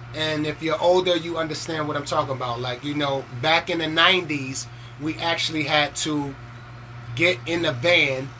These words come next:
and we drove state to state,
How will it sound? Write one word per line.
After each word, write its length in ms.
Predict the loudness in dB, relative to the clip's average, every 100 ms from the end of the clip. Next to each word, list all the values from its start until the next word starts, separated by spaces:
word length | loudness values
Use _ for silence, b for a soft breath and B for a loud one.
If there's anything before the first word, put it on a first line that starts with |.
| -18 -20 -20 -20 -20 -20 -18 -6
and 300 | -2 0 0
we 100 | 0
drove 720 | 0 6 8 8 4 -2 -2
state 440 | -2 2 0 0
to 80 | -2
state, 480 | -2 0 2 2 0